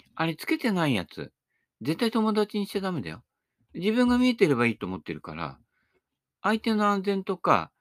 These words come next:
ね、あの、その車が見えないことによっってぶつけられる可能性が高いわけ。で、あの、じいちゃんなんかほら、目も弱ってるから、ね。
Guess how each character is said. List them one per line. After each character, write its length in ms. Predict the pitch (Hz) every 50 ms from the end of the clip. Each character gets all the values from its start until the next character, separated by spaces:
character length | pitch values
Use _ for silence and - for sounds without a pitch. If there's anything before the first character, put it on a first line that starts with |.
| _ _ _ _ _ _ _ _
ね、 260 | - 143 175 208 262 - _ _ _ _ _ _ _ _ _ _ -
あ 120 | - 151 147
の、 340 | 147 147 147 147 147 - - _ _ _ _ _ _ _ _ _ _ _ _ _ -
そ 120 | - 214 208
の 100 | 220 220
車 400 | - 233 226 226 220 220 214 214
が 140 | 214 208
見 240 | 196 190 196 208 226
え 80 | 254 277
な 160 | 294 269 247
い 80 | 220 208
こ 140 | - 202
と 140 | 190 - 214
に 140 | 202 196 196
よ 120 | 196 196
っ 40 | 196 - _ _
っ 220 | - 262 226 143 107
て 20 | - -
ぶ 160 | - 131 143
つ 80 | 143 -
け 140 | - 165 160
ら 160 | 151 147 143
れ 120 | 139 143
る 280 | 135 135 139 139 135 135 _ _ _ _ _ _
可 140 | - - 147
能 160 | 143 139 135
性 200 | 123 - 143 131
が 260 | 123 120 120 120 113 -
高 220 | - - 139 151 196
い 60 | 190
わ 120 | 156 104
け。 240 | - - - - - _ _ _ _ _ _ _ _ _ _ _ _ _ _ -
で、 160 | 180 185 180
あ 80 | 175
の、 200 | 175 175 170 170
じ 420 | 170 - - - 185 170 170 185 220
い 40 | 208
ち 80 | 220
ゃ 60 | 185
ん 40 | 151
な 80 | 123 104
ん 20 |
か 100 | 92 101
ほ 120 | 98 104 98
ら、 180 | 82 - - _ _ _ _ _ -
目 160 | - 180 202
も 140 | 196 160 123
弱 220 | 113 113 120 127
っ 80 | 123 -
て 140 | - 104 87
る 100 | 82 -
か 140 | - 78
ら、 280 | 80 101 92 73 - - _ _ _ _ _ _ _ _ _ _
ね。 260 | - 123 156 175 196